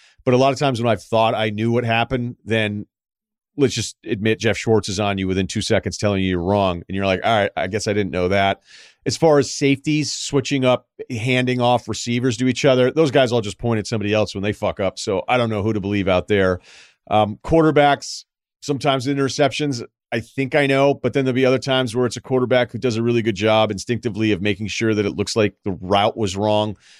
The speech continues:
And actually, Romo, ironically enough, was, was a master at that. Uh, but there's just a lot of football that I think a lot of us never, ever understand. We just don't. It's hard to. It's hard to know what everybody's assignments. It's hard to know everybody's rules. It's hard to know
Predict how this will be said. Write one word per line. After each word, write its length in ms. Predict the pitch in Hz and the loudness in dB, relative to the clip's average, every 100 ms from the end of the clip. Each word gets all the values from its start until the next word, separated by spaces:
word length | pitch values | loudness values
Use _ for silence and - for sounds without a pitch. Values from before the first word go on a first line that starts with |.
| _ - | _ -6
And 160 | 113 | -2
actually, 280 | 110 110 104 | 0 0 0
Romo, 360 | 90 101 95 90 | 2 2 4 4
ironically 520 | 87 95 92 - 87 | 4 2 0 -2 -4
enough, 240 | 92 90 | -2 -2
was, 200 | 90 - - | -4 -10 -10
was 220 | 95 80 | -8 -6
a 40 | 82 | -6
master 560 | 87 92 92 - 92 | -4 -2 -4 -4 -4
at 120 | - | -2
that. 260 | 92 80 78 _ - _ - | 0 0 -2 _ -20 _ -10
Uh, 120 | - - | -10 0
but 140 | 165 | 2
there's 180 | 208 180 | 4 2
just 180 | 233 220 | 2 2
a 40 | |
lot 220 | 170 156 151 | 4 4 2
of 140 | - | 0
football 580 | 151 - 147 143 135 _ _ _ _ _ _ _ _ _ - | -4 0 2 2 2 _ _ _ _ _ _ _ _ _ -2
that 140 | 151 | 2
I 60 | 139 | 2
think 160 | 160 135 | 2 2
a 40 | |
lot 200 | 120 123 | 2 2
of 80 | 117 | 0
us 160 | 110 | -4
never, 420 | 101 104 107 107 - | -2 -2 0 -2 -2
ever 320 | 104 95 95 - | -4 -2 -6 -6
understand. 540 | 90 85 - 69 64 _ _ _ | -8 -8 -12 -16 -20 _ _ _
We 80 | 117 | -8
just 220 | 110 107 | -6 -6
don't. 260 | 98 90 65 _ _ _ | -8 -10 -10 _ _ _
It's 120 | 117 - | -12 -12
hard 520 | - 143 127 92 76 - | 0 2 2 0 -8 -20
to. 200 | 58 - _ _ - | -20 -20 _ _ -12
It's 140 | - | -8
hard 280 | - 139 143 | -2 0 2
to 60 | |
know 220 | 131 127 117 | 0 2 2
what 140 | 117 | 0
everybody's 340 | 110 110 104 | 0 -2 -6
assignments. 460 | 98 - 101 101 87 | -6 -4 -4 -4 -8
It's 120 | 82 | -10
hard 240 | - 123 123 | -2 0 0
to 60 | |
know 160 | 110 107 | -2 -4
everybody's 420 | 104 101 90 92 | -4 -6 -6 -6
rules. 360 | 104 104 104 85 | -2 0 -2 -4
It's 120 | - | 0
hard 220 | 123 120 | 2 2
to 60 | 113 | 0
know 380 | 110 101 98 | 0 2 0